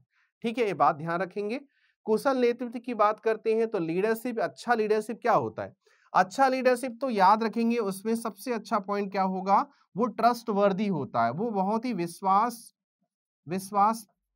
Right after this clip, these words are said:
पात्र होता है। किसके लिए? है ना, वहां पे दोनों पॉइंट आएगा, दोनों पॉइंट आएगा कि ये जो लीडर होता है वो अपने सबॉर्डिनेट पर भी विश्वास करेगा और सबॉर्डिनेट भी क्या करेगा?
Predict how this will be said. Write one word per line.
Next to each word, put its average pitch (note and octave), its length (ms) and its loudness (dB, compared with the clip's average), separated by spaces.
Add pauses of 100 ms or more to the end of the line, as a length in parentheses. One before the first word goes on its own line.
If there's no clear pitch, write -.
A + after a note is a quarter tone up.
(1040)
पात्र E3 320 4
होता B2 380 -6
है। G2 100 -12
किसके G3+ 460 -8
लिए? B3 380 -6 (360)
है G3 80 2
ना, B3+ 80 -2
वहां G#3+ 240 2
पे A#3+ 120 -4
दोनों B3+ 360 2
पॉइंट D#3 320 0
आएगा, G#2 260 -2
दोनों G#3+ 400 2
पॉइंट A3+ 340 2
आएगा F#3 420 6 (440)
कि A3 80 -8
ये G3+ 300 -2
जो B3+ 140 0
लीडर G#3+ 440 0
होता D3+ 420 2
है D3+ 300 -4 (500)
वो D#3+ 100 -4
अपने G#3 440 2
सबॉर्डिनेट F#3+ 800 0
पर B3 140 -2
भी B3 100 -2
विश्वास A#3 440 -2
करेगा A3+ 420 0
और A#3+ 120 0
सबॉर्डिनेट F#3 760 0
भी G#3 120 -6
क्या G3 180 -2
करेगा? G3+ 500 0